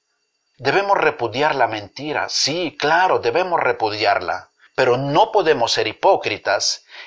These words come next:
en decir que ella no es capaz de seducirnos. De allí que para no caer en sus garras,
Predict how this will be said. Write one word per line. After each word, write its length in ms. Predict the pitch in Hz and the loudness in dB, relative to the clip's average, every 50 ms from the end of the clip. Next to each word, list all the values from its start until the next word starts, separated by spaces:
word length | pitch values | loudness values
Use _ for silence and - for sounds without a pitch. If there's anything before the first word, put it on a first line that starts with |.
| - | -8
en 160 | - 139 139 127 | -6 -4 -2 0
decir 500 | 127 117 - - 139 143 151 151 143 - | 0 0 0 0 0 0 0 0 -2 -4
que 220 | - 120 117 117 | -2 0 0 0
ella 200 | 120 117 120 107 | 2 2 0 -2
no 300 | 107 113 120 131 165 190 | -2 -2 0 2 4 4
es 140 | 196 - - | 2 2 0
capaz 380 | - 127 - - 113 113 113 | -4 -4 -2 0 2 2 2
de 140 | 110 110 107 | 2 0 -2
seducirnos. 1000 | 95 - 104 98 95 92 - - 104 95 87 87 87 82 87 - - - - _ _ _ _ _ _ _ _ _ _ | -2 -2 -2 -4 -4 -4 -4 -2 -2 -2 -4 -6 -8 -12 -10 -10 -10 -12 -12 _ _ _ _ _ _ _ _ _ _
De 220 | 127 110 113 120 | -8 -2 0 0
allí 500 | 107 107 113 127 143 339 - 202 - _ _ _ _ _ _ _ _ _ _ _ _ _ _ _ _ _ _ _ _ _ _ - | 2 2 2 0 0 0 -2 -6 -10 _ _ _ _ _ _ _ _ _ _ _ _ _ _ _ _ _ _ _ _ _ _ -2
que 100 | - 139 | -2 0
para 360 | - 147 135 131 131 135 - | 4 4 4 6 4 2 0
no 400 | - 143 143 147 147 165 208 208 | -4 -4 -4 0 2 2 2 2
caer 440 | - - 196 151 143 151 160 160 - - | 2 0 2 2 2 2 2 0 0 -2
en 100 | 131 123 | -4 -4
sus 320 | - - - 110 98 107 | -4 -4 -6 -6 -6 -6
garras, 720 | - - 165 165 147 - 98 95 95 107 - - - - - | -2 0 2 2 2 2 0 0 0 0 -2 -4 -4 -6 -10